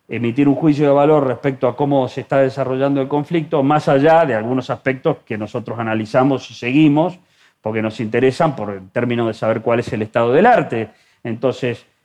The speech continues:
eh, los medios que se utilizan, donde encima vemos que con un teléfono o con un celular ya inmediatamente se puede ver un ataque a una columna blindada,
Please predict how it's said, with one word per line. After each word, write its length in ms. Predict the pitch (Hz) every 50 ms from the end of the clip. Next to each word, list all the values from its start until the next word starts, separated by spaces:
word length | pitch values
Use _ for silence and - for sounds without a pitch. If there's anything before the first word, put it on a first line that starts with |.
| _
eh, 180 | - 117 113 110
los 160 | 110 113 113
medios 420 | 127 143 170 180 180 180 170 160 165
que 120 | - 151
se 100 | - 170
utilizan, 540 | 151 - 190 190 226 226 180 - 135 113 110
donde 220 | 113 113 110 113
encima 400 | 113 113 - - 139 135 135 127
vemos 280 | 143 175 175 151 123 -
que 160 | - 113 101
con 160 | - 104 104
un 200 | 117 131 131 120
teléfono 580 | - 117 120 139 147 143 - 135 120 117 113 107
o 60 | 107
con 160 | 107 107 113
un 80 | 127 135
celular 520 | - - 123 117 117 120 147 185 175 135
ya 300 | 117 117 117 123 117 - _ _
inmediatamente 800 | 131 113 110 117 120 139 156 151 156 131 127 139 160 165 165 151
se 160 | - - 104
puede 220 | - 131 131 123
ver 180 | 120 135 147 147
un 140 | 127 113 113
ataque 360 | 110 110 - 143 135 - 135
a 40 | 123
una 180 | 127 127 120
columna 360 | 110 120 123 139 139 143 139 131
blindada, 720 | 135 143 151 185 202 208 208 202 202 208 214 220 214 -